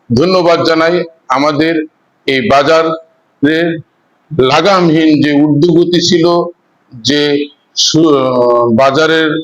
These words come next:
ডাক যে এত উপরে ছিল, যে টাকা খাজনা পাঁচ হাজার, সাত হাজার, আট হাজার, দশ হাজার টাকা করে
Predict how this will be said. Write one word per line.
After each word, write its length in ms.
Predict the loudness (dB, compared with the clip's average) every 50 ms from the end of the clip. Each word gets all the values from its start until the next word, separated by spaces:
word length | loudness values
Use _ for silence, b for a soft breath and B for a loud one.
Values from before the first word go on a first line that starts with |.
| -12 _ -6 -2
ডাক 260 | 0 2 2 2 0 -2 -6 -6
যে 180 | -2 -2 -2 -2 -4 _ -6
এত 180 | -6 -2 -2 -2 -4 -4 -8 _ _ _ _ _ _ _ _ -2
উপরে 300 | 0 0 2 2 0 0
ছিল, 340 | 0 -2 -2 0 0 0 -2 -4 -8 -14 _ _ _ _ _ _ _ _ _
যে 140 | -6 -6 -6 -6 -10 -16 _ _
টাকা 340 | -2 -2 -2 0 0 -2 -2
খাজনা 680 | -2 -2 -2 0 0 0 0 2 2 0 0 -2 -6 -6 -4
পাঁচ 180 | -4 -2 -2 -2
হাজার, 320 | -2 0 0 0 0 0
সাত 240 | -2 -4 -4 -2 -4
হাজার, 260 | -2 0 0 0 0
আট 180 | 0 -2 -2 -2
হাজার, 280 | -2 -2 -2 0 0
দশ 180 | 0 0 0 0
হাজার 160 | 0 0 0 0
টাকা 160 | 0 0 0 2
করে 320 | 2 2 2 2 0 0